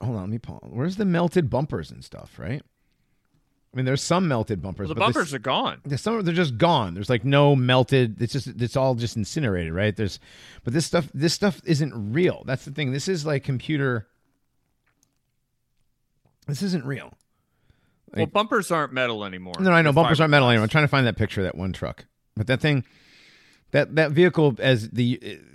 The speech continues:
Speaker 1: it wasn't all, it looked like, it looked like it had a pla-, one of those, what's the Xbox, the, uh, Scion X B,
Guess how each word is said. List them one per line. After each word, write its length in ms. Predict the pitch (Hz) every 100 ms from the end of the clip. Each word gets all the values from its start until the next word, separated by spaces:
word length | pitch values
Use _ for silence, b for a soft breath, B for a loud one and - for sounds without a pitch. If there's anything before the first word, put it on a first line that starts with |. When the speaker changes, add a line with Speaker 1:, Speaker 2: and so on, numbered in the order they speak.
| 92
Speaker 1:
it 60 |
wasn't 340 | 135 147 139 135
all, 420 | 117 113 101 - _ _ _ _ _ _
it 40 | 113
looked 160 | 143 147
like, 160 | 135
it 100 | 117
looked 220 | 113 127
like 140 | 117 104
it 40 |
had 140 | 92 90
a 20 |
pla-, 200 | - 82
one 120 | 104
of 60 | 95
those, 100 | - _ - _ _ _ _ _ _ _ -
what's 240 | 113 110
the 120 | 101 -
Xbox, 500 | 101 - 76 - -
the, 160 | 92
uh, 140 | 82 78
Scion 600 | - 92 92 82 78 76
X 200 | 80 -
B, 300 | 76 90 80